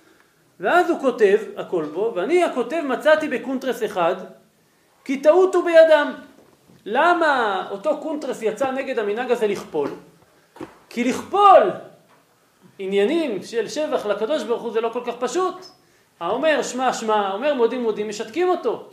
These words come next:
כביכול אומר יש שתי רשויות. אז הוא אומר, "כי הם כאומרים שמע, שמע", שאמרו רז"ל, משתקים אותו.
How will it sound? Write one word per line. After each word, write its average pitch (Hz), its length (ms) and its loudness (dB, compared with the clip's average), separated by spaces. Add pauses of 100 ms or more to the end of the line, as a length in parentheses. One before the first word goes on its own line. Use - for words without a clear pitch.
כביכול 233 580 2
אומר 311 220 2
יש 302 160 -2
שתי - 140 -6
רשויות. 311 640 2 (920)
אז 139 120 -12
הוא 165 60 -2
אומר, 330 200 4 (100)
"כי 269 120 2
הם 226 140 0
כאומרים 247 340 2
שמע, 277 240 -2
שמע", 330 240 0
שאמרו 269 320 -2
רז"ל, 277 220 2
משתקים 294 440 -2
אותו. 339 380 -2